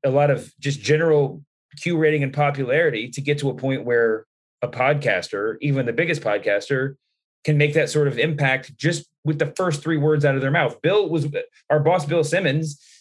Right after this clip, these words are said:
had a turn on N B A Countdown. He was probably one of the very few, probably the only one at that time to sort of take that path, right, from the podcasting world.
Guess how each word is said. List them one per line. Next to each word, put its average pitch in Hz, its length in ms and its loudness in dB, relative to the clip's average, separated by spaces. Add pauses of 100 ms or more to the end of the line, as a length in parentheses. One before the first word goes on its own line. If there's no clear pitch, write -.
had 131 160 2
a 131 40 -2
turn 143 300 0
on 135 220 0
N 139 100 2
B 135 140 0
A 117 120 -4
Countdown. 139 680 -2
He 151 180 -2
was 185 120 -2
probably 151 420 0
one 147 200 0
of 139 60 0
the 127 80 -2
very 135 340 0
few, 160 320 -2
probably 151 220 0
the 117 100 -2
only 156 240 -2
one 107 200 -4
at 98 80 -6
that 107 200 -2
time 117 220 -4
to 113 80 -4
sort 120 160 -4
of 113 60 -12
take 127 240 -6
that - 240 -4
path, 147 360 0 (180)
right, 139 300 0
from 131 160 -4
the 113 80 -2
podcasting 131 680 -2
world. 87 340 -8